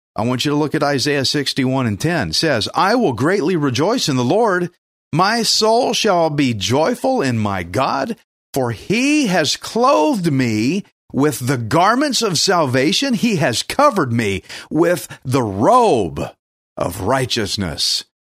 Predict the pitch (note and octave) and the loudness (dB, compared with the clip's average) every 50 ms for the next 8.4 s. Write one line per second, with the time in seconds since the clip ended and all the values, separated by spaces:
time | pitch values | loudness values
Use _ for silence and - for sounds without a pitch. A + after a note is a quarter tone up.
0 | _ _ _ _ _ _ _ G#2 F2+ F2 D#3+ E3+ E3+ C3+ - A2 A2+ A2+ G#2+ A2 | _ _ _ _ _ _ _ -10 -4 0 0 0 0 0 -4 -6 -10 -6 -4 -2
1 | C#3 C#3 C3+ B2 - A2+ A#2+ B2+ C3 C3 B2 A#2+ - B2 B2 E3 F#3+ - B3 A#3+ | -2 -2 -2 -4 -4 -4 -2 -2 -2 -2 -2 -4 -4 -4 -4 -4 -2 -2 -4 -4
2 | G3 - A3 F#3+ C#3+ D#3 D#3+ F#3 G3+ F3+ C#3+ A#2+ A2 - - - D#3+ E3 F#3+ F#3+ | -2 -2 -2 0 2 2 2 2 2 2 0 -2 -2 -2 -2 0 0 2 2 0
3 | D#3 - F3 F#3+ E3+ C#3+ _ - - - - - - - - - F#3+ F#3 F3+ - | 0 -2 -2 -4 -4 -4 _ -4 -4 -4 -4 -8 -10 -12 -6 -4 -2 -2 0 -2
4 | - - - F3+ F3+ E3+ E3 D#3 C#3+ D3 E3 G#3 G#3 D3+ A#2 - - - - - | -2 0 0 0 2 2 0 2 2 2 0 2 0 0 -2 -4 -8 -12 -14 -14
5 | - - C3 - - F#2+ - - G2 F#2 F2 G#2+ G#2+ A#2+ A#2 C3 C3+ B2 A#2 C3 | -14 -14 -8 -8 -8 -8 -6 -8 -6 -4 -2 -2 0 0 0 -2 -2 0 0 0
6 | C3+ B2 C#3 C#3+ C3+ B2 B2+ - - E3+ D3+ D3 C3 - - A2+ G#2 E2+ D2+ D2 | 0 0 -2 -4 -4 -4 -2 0 0 0 0 0 -2 -2 -2 -2 -2 -2 -4 -6
7 | - _ _ _ _ _ _ G2+ A2 C3 C3 B2 A#2 G#2+ G2 G#2 G2+ G#2 G2+ F#2+ | -10 _ _ _ _ _ _ -2 0 0 2 0 0 0 0 0 -2 -2 -2 -4
8 | F2 D#2+ D#2+ D#2+ D#2+ - - | -4 -6 -10 -10 -12 -14 -16